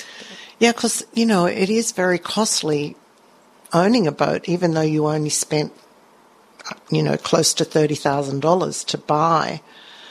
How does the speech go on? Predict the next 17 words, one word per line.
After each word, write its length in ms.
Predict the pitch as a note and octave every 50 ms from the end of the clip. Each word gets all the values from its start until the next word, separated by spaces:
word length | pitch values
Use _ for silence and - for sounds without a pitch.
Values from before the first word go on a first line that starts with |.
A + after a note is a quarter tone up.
| - -
Currawong. 680 | - - D3+ D3 D3 D3 C#3+ C#3 C3+ C3+ A#2 - C3 - - - _ _ _ _ _ _ - - - -
Fitting 340 | - - - A#3 A3 A#3+ F#3+
it 120 | D3+ C#3 C#3
out 240 | C#3+ C#3+ C#3 C#3
is 200 | C#3+ C3+ C#3 C#3+
not 340 | D#3 D#3 D#3 D3+ D3 - - - _ _ _ _ _
a 100 | - C#3+
cheap 340 | - - - D#3 C#3+ - -
thing. 340 | - - D#3+ D3+ C#3 C#3 C#3
Buying 340 | C#3 D3+ D#3 D3+ D3+ C#3+ C3+
sails 560 | - - - D#3 D#3 D3+ D3 D3 D3 C#3+ C#3+
is 180 | C#3+ C#3 C#3+ D3+
not 360 | D3+ D#3 D#3 D3 - - -
cheap. 360 | - - D3+ C#3+ C3+ - - - - - - - _ _ _ -
Fixing 500 | - - - - - - E3 D#3 D3+ D3+
masts, 540 | D3+ D#3 D#3+ D#3+ D#3 D3 - - - - -
buying 640 | - _ D3+ D3 D#3 D3+ D3+ D3+ D3 C#3+ D3 D3+ D3+